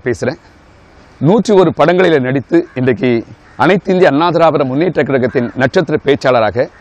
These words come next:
தமிழ்நாடு முழுவதும் நம்முடைய கூட்டணி கட்சிகளுக்கு வாக்குகளை சேகரித்து வருகிறேன். இன்றைக்கு தூத்துக்குடியிலே வந்தபோது மிகவும் பெருமையாக இருக்கிறது. எப்படி புரட்சி தலைவி பெண்களுக்காக பாடுபட்டாரோ, பெண்கள் முன்னேற வேண்டும் என்று விரும்பினாரோ,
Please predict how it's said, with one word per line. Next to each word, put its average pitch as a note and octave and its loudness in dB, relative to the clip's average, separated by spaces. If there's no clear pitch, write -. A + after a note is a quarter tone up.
தமிழ்நாடு F#3 4
முழுவதும் D#3+ -4
நம்முடைய D#3 2
கூட்டணி G3 0
கட்சிகளுக்கு C3+ -2
வாக்குகளை D3 0
சேகரித்து C#3 -2
வருகிறேன். A#2+ -2
இன்றைக்கு D3 2
தூத்துக்குடியிலே F#3+ 2
வந்தபோது D3 0
மிகவும் D#3 -2
பெருமையாக D#3 0
இருக்கிறது. G#2+ -4
எப்படி D3+ 4
புரட்சி F3 -2
தலைவி D3+ 0
பெண்களுக்காக D#3+ 2
பாடுபட்டாரோ, B2 -2
பெண்கள் G#3 2
முன்னேற G#3+ 2
வேண்டும் F3 -2
என்று D#3 -2
விரும்பினாரோ, C3+ 0